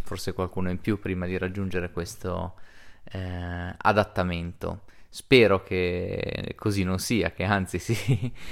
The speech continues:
si smuova qualcosa dentro. Sono sincero, negli ultimi giorni, eh, voglia di fare un po' è tornata.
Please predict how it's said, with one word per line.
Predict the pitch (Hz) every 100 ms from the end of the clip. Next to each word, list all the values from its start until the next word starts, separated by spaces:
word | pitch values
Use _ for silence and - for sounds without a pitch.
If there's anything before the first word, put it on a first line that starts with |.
| 156 117
si | - 107 107
smuova | 98 113 110 98
qualcosa | 95 95 - 95
dentro. | 85 82 85 -
Sono | - 151
sincero, | 139 117 143 131
negli | 101
ultimi | 95 101 95 92
giorni, | - 95 98 92 85 - - - - -
eh, | - 92 87 87 87 87 87 85 -
voglia | 98 107 113 104
di | 101 98
fare | - 98 98
un | 95
po' | - 90 90
è | 87
tornata. | 85 85 80 85 85